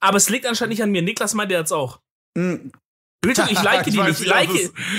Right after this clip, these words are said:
Speaker 2: ich weiß nicht, ob das das besser
Speaker 1: Nee.
Speaker 2: macht, Digga.
Speaker 1: Nee, das ist, das macht's viel schlimmer, ehrlich gesagt. Das macht's viel, viel schlimmer. Ja, was ich, also ich sag gleich noch was zu TikTok,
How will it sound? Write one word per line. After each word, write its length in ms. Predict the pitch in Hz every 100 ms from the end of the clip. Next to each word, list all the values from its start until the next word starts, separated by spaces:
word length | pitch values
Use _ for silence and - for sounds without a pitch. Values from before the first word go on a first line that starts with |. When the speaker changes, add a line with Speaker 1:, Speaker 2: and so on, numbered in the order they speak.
| 196
Speaker 2:
ich 120 | 151 151
weiß 160 | 175
nicht, 100 | 165
ob 60 | 170
das 160 | 147 165
das 160 | 143
besser 240 | 160 135 139
Speaker 1:
Nee. 40 |
Speaker 2:
macht, 260 | 139 139 -
Digga. 280 | 131 123 127
Speaker 1:
Nee, 100 | 180
das 160 | 180 185
ist, 140 | -
das 100 | 165
macht's 220 | 160 -
viel 160 | 202 175
schlimmer, 420 | - 185 180 131
ehrlich 260 | 175 143 147
gesagt. 380 | 143 143 147 -
Das 120 | 170
macht's 200 | 170 175
viel, 160 | - 202
viel 140 | 185
schlimmer. 340 | 156 143 135 131 - - - - -
Ja, 100 | 185
was 140 | 208
ich, 140 | 202 -
also 200 | 185 180
ich 140 | 180 170
sag 180 | 202 202
gleich 140 | 190
noch 100 | 175
was 140 | 160 160
zu 80 |
TikTok, 500 | 160 220 - 240 226